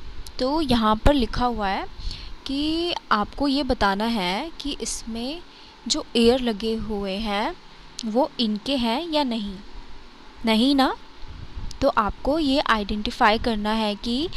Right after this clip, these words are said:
किसके ईयर किस पर लगे हैं। जै-, जैसे elephant पे mouse के ईयर लगे हुए हैं, तो हमको ये बताना है कि rabbit, mouse, buffalo, giraffe और deer and dog, इन सब पे किसके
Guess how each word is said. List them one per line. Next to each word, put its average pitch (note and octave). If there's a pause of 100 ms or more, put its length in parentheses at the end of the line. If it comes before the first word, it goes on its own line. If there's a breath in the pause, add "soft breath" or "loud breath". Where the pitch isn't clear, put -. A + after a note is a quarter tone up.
(300 loud breath)
किसके C4
ईयर A3
किस -
पर C4
लगे G3
हैं। F#3+ (100)
जै-, - (300 loud breath)
जैसे A#3
elephant A#3+
पे E4+
mouse G#3
के A3+ (440)
ईयर A3+
लगे A3
हुए G#3+
हैं, G#3+ (380 loud breath)
तो D#4
हमको B3+
ये C#4
बताना A3
है A#3+
कि D#4 (280 loud breath)
rabbit, A3 (460)
mouse, A3+
buffalo, A3+
giraffe A3 (320 loud breath)
और G#3+
deer G#3
and B3
dog, G3+
इन A#3+
सब A#3+
पे D#4+
किसके D#4